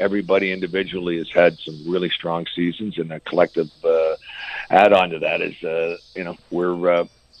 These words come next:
we're, we're playing harder as a team. We're more consistent in our effort, uh, and, uh, we're getting points most, uh, in every game we have a chance to get points. So it's been a, uh,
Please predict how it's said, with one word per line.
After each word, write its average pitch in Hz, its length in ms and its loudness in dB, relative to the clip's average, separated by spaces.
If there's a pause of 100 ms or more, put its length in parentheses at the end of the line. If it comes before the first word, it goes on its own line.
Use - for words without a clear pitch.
(120)
we're, 95 220 0
we're 95 180 -2
playing 101 300 2
harder 110 340 6
as 107 160 2
a 87 40 -10
team. 101 460 -4
We're 80 120 -10
more 92 200 -2
consistent 95 600 -2
in 87 60 -10
our 87 200 2
effort, 95 380 2 (140)
uh, 80 420 0 (180)
and, 82 400 -10
uh, 82 340 -6
we're 87 120 -4
getting 92 220 -2
points 95 360 2
most, - 380 -4
uh, 85 340 0
in 90 160 -4
every 87 200 2
game 87 200 2
we 82 60 -2
have 80 80 2
a 78 60 -4
chance 85 280 -2
to - 60 -16
get 78 160 -4
points. 67 280 -10
So 82 120 0
it's 85 120 -6
been 92 180 -2
a, 87 180 2
uh, 85 140 2